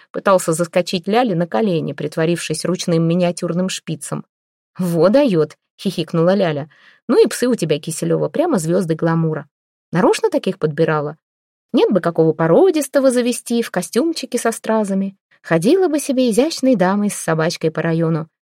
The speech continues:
Глядишь, познакомилась бы в округе с каким-нибудь таким же собачником.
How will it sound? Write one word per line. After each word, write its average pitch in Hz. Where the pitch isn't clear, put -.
Глядишь, 175
познакомилась 254
бы 202
в 190
округе 180
с -
каким-нибудь 170
таким 247
же 170
собачником. -